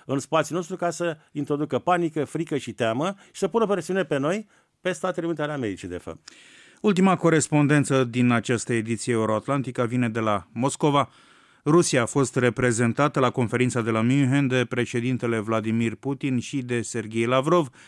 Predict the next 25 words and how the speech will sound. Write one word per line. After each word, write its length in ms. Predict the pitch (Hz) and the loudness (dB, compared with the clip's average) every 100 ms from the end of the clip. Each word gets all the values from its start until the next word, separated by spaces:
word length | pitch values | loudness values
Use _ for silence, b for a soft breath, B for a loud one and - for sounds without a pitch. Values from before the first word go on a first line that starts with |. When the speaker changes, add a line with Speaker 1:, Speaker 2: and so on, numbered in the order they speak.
| B - | B -2
Speaker 2:
Ministrul 640 | 156 151 151 - 147 131 | 2 4 2 2 2 4
rus 200 | 131 147 | 2 2
de 120 | 120 123 | 2 0
externe 460 | 101 151 147 143 | 0 -2 0 0
a 60 | 127 | 0
criticat 640 | - 113 120 143 143 - b b - | -2 -4 -2 0 0 -2 b b -2
natocentrismul 1300 | 131 143 - 151 131 147 131 - 175 190 - 110 110 | 0 2 2 2 4 2 2 2 2 2 2 0 2
în 120 | 107 | 0
discursul 580 | 101 98 - 127 - 127 | -2 -4 -4 -4 0 -2
său. 300 | 120 185 147 B B B | 2 2 0 B B B
La 140 | 165 156 | -2 0
câteva 360 | 160 156 143 | 2 4 4
zile 220 | 131 147 | 4 4
a 40 | 139 | 6
urmat 340 | 127 123 131 | 6 4 2
mesajul 600 | 120 120 - 135 123 123 | 4 2 4 2 4 2
președintelui 760 | 107 110 120 113 120 117 113 101 | 0 -2 -2 0 0 0 0 0
Vladimir 460 | 113 107 113 110 | 0 2 0 0
Putin, 340 | - 139 160 143 | -2 -2 0 2
un 120 | 127 | 2
discurs 420 | 113 - 156 131 | 0 -2 -4 -2
în 100 | 127 | -2
care 180 | 123 123 | 0 0
a 40 | |
amenințat 640 | 117 117 113 101 135 131 | 0 0 0 -2 -2 -4